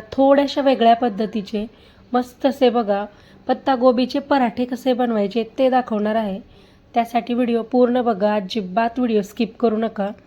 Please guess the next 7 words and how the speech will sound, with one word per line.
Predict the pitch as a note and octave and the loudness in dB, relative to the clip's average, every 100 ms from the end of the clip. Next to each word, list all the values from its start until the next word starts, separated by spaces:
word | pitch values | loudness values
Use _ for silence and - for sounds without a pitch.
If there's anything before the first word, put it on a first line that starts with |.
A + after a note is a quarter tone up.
| _ _ - _ _ - - - | _ _ -20 _ _ -20 -8 -2
तर | B3 | 0
बघा, | B3+ B3+ A3+ | 2 0 0
इथे | A3+ A#3 | 0 0
मी | B3+ | 0
पत्तागोबीचे | C4 C#4 C#4 C4 C4 C4 C4 | 2 0 2 4 4 2 0
पराठे | - D4 B3 B3+ | 2 2 2 0
बनवण्यासाठी | B3 B3 A3 - G#3+ G#3+ | 2 2 0 0 0 0